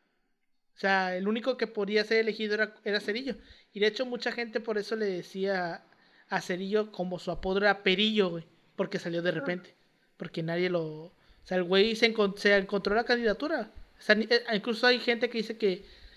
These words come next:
Speaker 1: hay relatos que dicen que ni siquiera Cerillo quería, este, ser el, el siguiente, porque, pues, también, lógicamente, el que le fuera, el que lo fuera a reemplazar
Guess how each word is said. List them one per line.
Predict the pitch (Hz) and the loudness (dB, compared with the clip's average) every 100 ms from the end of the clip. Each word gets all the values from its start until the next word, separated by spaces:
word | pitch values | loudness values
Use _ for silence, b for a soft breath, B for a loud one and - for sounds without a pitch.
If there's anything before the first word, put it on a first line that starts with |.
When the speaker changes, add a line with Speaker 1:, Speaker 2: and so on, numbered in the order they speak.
| b b b | b b b
Speaker 1:
hay | - 202 226 233 | 4 8 8 8
relatos | 220 214 214 240 | 8 8 8 2
que | 220 226 | -4 -2
dicen | 214 214 | 0 2
que | 226 | 2
ni | 208 | 2
siquiera | - 190 214 | 2 10 10
Cerillo | 214 202 202 262 - | 10 6 6 2 2
quería, | 190 190 190 175 - b b b b b - | 2 4 4 2 -2 b b b b b -4
este, | 180 165 175 | -4 -2 -6
ser | - 185 185 | 2 4 4
el, | 185 170 156 151 151 - | 4 2 -2 -4 -8 -4
el | 180 175 165 | -2 -2 -4
siguiente, | - 180 185 190 233 240 B B B B - - | -4 2 2 4 0 2 B B B B -12 6
porque, | 220 220 220 | 10 10 8
pues, | 220 226 - - | 8 6 4 6
también, | - 240 240 214 | 10 10 10 6
lógicamente, | 196 196 208 233 220 220 208 - - - - - - - - - - | 6 6 8 6 6 4 2 0 -16 -12 -8 -8 0 0 0 -8 2
el | 240 233 | 8 8
que | 226 214 | 10 8
le | 208 202 | 10 8
fuera, | 208 233 254 285 | 8 8 8 4
el | 208 | 0
que | 185 | 4
lo | 202 | 4
fuera | 202 233 | 10 10
a | |
reemplazar | 269 262 214 190 - 214 214 | 10 6 4 -2 4 6 6